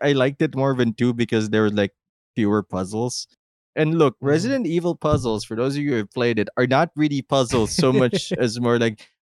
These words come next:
Speaker 1: "Do you think the circle block will fit in the square block? Aha, you figured it out! Here's a jewel! Fuck,
Speaker 2: <laughs>
Speaker 1: what?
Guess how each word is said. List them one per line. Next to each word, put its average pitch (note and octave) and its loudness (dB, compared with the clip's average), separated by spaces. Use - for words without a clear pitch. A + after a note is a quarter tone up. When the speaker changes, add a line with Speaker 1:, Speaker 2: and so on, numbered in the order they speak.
Speaker 1:
"Do C3 -2
you E3+ 2
think G#3 0
the C3+ 0
circle F#3+ 2
block B2+ 2
will C3 0
fit - 0
in B2 2
the G#2+ -2
square G#2+ 0
block? G3 0
Aha, C#4 6
you C4+ 4
figured D4+ 4
it D4 2
out! B3+ 6
Here's C4+ 4
a F3 6
jewel! A3 4
Fuck, E4+ 2
Speaker 2:
<laughs> - -20
Speaker 1:
what? B3 2